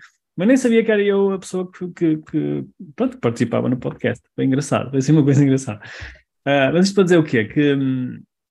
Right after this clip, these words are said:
realmente as pessoas criam muita conexão connosco quando nós, eh, fazemos conteúdos diariamente,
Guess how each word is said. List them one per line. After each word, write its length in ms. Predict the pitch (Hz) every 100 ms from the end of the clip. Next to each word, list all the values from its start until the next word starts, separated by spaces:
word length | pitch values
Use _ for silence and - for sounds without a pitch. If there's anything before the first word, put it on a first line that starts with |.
| -
realmente 480 | 131 185 180 165 160
as 80 | -
pessoas 200 | 160 156
criam 220 | 165 156
muita 300 | 151 151 147
conexão 440 | 151 131 - 113
connosco 460 | 113 113 101 - -
quando 180 | 127 127
nós, 440 | 127 127 - -
eh, 380 | 143 65 65 60 190 - _ _ _ _ -
fazemos 240 | 131 131
conteúdos 520 | 143 131 135 131 120
diariamente, 580 | 120 127 123 143 110 -